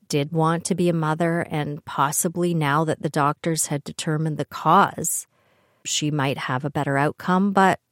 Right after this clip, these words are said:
maybe she just accepted that it wasn't to be. Anytime I saw her during this period of time, she was the same fun, witty,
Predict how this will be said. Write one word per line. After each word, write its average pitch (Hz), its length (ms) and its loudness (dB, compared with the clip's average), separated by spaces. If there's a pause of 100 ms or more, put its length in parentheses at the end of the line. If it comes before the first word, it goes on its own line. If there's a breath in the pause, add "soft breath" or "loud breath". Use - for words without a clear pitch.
(160)
maybe 151 260 -4
she 202 220 0
just 208 240 2
accepted - 680 0
that 139 120 -4
it 143 180 -10
wasn't 147 440 -2
to - 100 -8
be. 160 360 -2 (640)
Anytime 180 480 2
I 165 160 6
saw 143 340 4
her 156 220 0
during 151 380 0
this 143 200 -2
period 151 460 -4
of - 120 -14
time, 143 460 -6
she 165 320 -4
was 160 460 -2
the - 80 -4
same 151 500 -2
fun, 160 720 -2
witty, 156 500 0